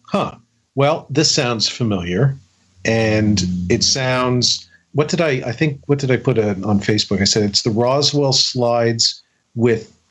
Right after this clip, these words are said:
tech, you know, attached." So it's almost like the Aztec case will develop this really cool tech with the Roswell slides, which is, you know, this is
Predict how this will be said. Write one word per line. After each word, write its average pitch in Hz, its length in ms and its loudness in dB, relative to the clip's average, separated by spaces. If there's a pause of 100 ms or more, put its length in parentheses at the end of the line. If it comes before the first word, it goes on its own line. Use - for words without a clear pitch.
(140)
tech, - 440 -4 (500)
you 147 100 2
know, 98 120 2
attached." 98 580 -2 (100)
So - 100 0
it's 143 80 0
almost 175 240 0
like 143 140 0
the 127 140 2
Aztec 143 480 0
case 104 380 -4
will 110 140 -2
develop 117 480 -2 (360)
this 120 200 0
really 143 220 2
cool 123 320 0
tech 101 500 -2 (340)
with 147 220 4
the 147 60 4
Roswell 123 360 4
slides, - 500 -2
which 113 200 2
is, 120 360 0
you 127 60 0
know, 101 160 0
this 110 200 2
is - 320 -2